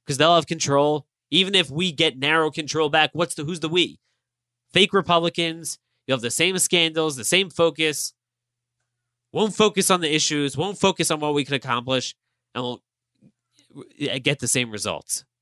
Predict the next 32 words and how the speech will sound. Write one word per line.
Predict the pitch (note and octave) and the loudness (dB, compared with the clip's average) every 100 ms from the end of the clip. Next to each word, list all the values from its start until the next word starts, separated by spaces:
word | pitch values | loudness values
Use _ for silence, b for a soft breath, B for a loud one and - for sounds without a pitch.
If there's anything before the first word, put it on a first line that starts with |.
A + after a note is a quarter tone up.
| _ _ _ _ _ _ _ _ _ _ _ _ _ _ - | _ _ _ _ _ _ _ _ _ _ _ _ _ _ -4
And | D3 | 0
that's | A3+ | 0
what | C4 B3+ | 2 0
we're | A3+ | 0
seeing | - B3 | 0 0
on | F3+ D#3 | 2 0
immigration. | D3+ C#3+ F#3+ F#3+ | -2 0 0 0
There's | C3+ C#3 | -4 -4
a | |
lot | C#3 C#3 F#3 | -2 2 4
of | A3+ | 2
things | - G#3 E3+ | 0 -6 -4
we | E3+ | -6
can | C#3+ D#3 | 0 -2
be | F3 E3+ | 0 -4
doing, | C#3 E3+ G2 E2+ _ _ _ _ _ _ _ _ _ _ _ - | -2 -2 -6 -14 _ _ _ _ _ _ _ _ _ _ _ -4
and | D#3 | -2
we | D3+ | -2
don't | - E3 G3 | 2 0 0
take | - F3+ F3 | -2 0 0
advantage | C3 E3+ F#3 C#3 | 0 0 0 -2
of | B2 | -2
it | C3 | -2
'cause | D#3+ | -4
we | E3 | -4
don't | G3 G3 | -2 -2
have | F3 | -4
a | |
movement | D#3 A#3+ D#3+ C#3+ C3+ _ _ | 0 0 2 -2 -2 _ _
focused | _ A3 C4 B2+ - | _ 4 4 -2 -6
on | G2+ | -8
it. | F2 | -8